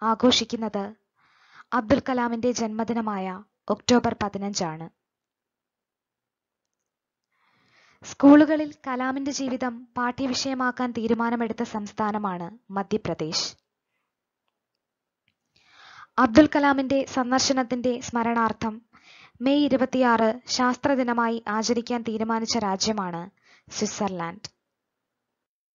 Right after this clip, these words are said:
ഇന്ത്യൻ പ്രസിഡന്റായ പ്രഥമ വനിതയാണ് പ്രതിഭ പാട്ടീൽ. മുൻ ഉപരാഷ്ട്രപതിയെ പരാജയപ്പെടുത്തി രാഷ്ട്രപതിയായ ഏക വ്യക്തിയാണ്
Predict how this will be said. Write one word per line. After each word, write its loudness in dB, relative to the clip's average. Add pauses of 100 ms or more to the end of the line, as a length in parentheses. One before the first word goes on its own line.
(960)
ഇന്ത്യൻ 8
പ്രസിഡന്റായ 4 (520)
പ്രഥമ 6
വനിതയാണ് 0 (280)
പ്രതിഭ 2
പാട്ടീൽ. -4 (2000)
മുൻ 10
ഉപരാഷ്ട്രപതിയെ 4 (120)
പരാജയപ്പെടുത്തി 2 (680)
രാഷ്ട്രപതിയായ 2 (240)
ഏക 2
വ്യക്തിയാണ് 0